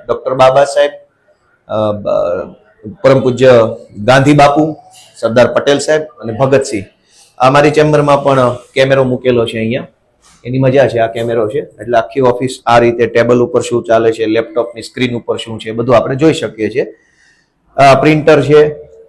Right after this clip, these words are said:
ફાઇલો બધી પડી છે, બધા ઘણા બધા ડોક્યુમેન્ટ્સ છે, વાંચવાનું નોટિસ બોર્ડ છે. મારું કાંઈ અર્જન્ટ કામ હોય, કોઈ મેટર હોય તો નોટિસ બોર્ડ ઉપર ચિપકાવી દેતા હોઈએ છીએ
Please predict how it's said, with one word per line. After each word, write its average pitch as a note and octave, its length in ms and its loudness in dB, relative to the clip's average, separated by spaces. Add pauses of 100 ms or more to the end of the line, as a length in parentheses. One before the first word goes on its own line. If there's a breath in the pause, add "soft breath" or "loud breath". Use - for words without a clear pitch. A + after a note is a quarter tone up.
(120)
ફાઇલો C3 300 4
બધી C#3 240 2
પડી C#3 280 0
છે, C3+ 200 0
બધા B2 240 0
ઘણા B2 220 0
બધા B2+ 220 0
ડોક્યુમેન્ટ્સ B2+ 640 -4
છે, B2+ 160 -4
વાંચવાનું B2 600 -4
નોટિસ A#2+ 400 -4
બોર્ડ B2+ 200 0
છે. C3+ 240 -10 (160)
મારું A#2 220 -4
કાંઈ A#2+ 140 -2
અર્જન્ટ A#2 380 -4
કામ A#2 280 -2
હોય, A2+ 140 -2
કોઈ A#2 180 -10
મેટર A2 320 -6
હોય A2 180 -2
તો G#2+ 140 -14
નોટિસ G#2+ 400 -12
બોર્ડ G#2+ 160 -4
ઉપર A2+ 160 -10
ચિપકાવી B2+ 400 -2
દેતા A2 260 -2
હોઈએ G#2 260 -2
છીએ D#3+ 220 -14